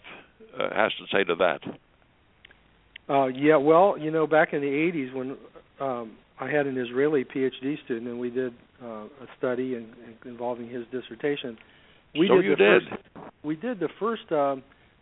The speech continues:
Speaker 2: survey to try to estimate, w-, uh, it's not an exact estimate, but a survey of opinions of, of criminal justice officials and some public defenders.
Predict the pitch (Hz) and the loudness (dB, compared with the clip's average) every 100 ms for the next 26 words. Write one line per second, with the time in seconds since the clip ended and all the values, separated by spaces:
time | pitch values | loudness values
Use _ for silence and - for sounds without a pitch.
0 | - 190 190 151 131 127 - 156 143 131 | 2 4 6 4 4 0 2 4 4 2
1 | 151 - 127 127 120 117 _ _ 135 - | 0 -2 -4 -4 -4 -8 _ _ -12 -12
2 | - 147 123 123 139 - 143 147 143 170 | -14 -14 -12 -14 -18 -16 -12 -10 -4 0
3 | 254 175 131 143 - 143 - 123 113 127 | 0 0 2 2 4 0 -2 -6 -6 -2
4 | 139 - 240 233 180 156 131 - - _ | -2 -2 -2 0 2 2 0 -6 -20 _
5 | _ _ 135 - 196 196 135 120 120 113 | _ _ -10 -2 0 0 -2 -4 -6 -6
6 | - 131 - 175 165 147 156 - 127 123 | -12 -14 -6 -4 -2 0 0 -2 -12 -10
7 | - 143 - 139 135 127 113 - 135 127 | -2 -2 0 -2 -2 -6 -10 -6 -6 -2
8 | 135 131 120 120 131 123 123 | -4 -4 -8 -8 -8 -6 -8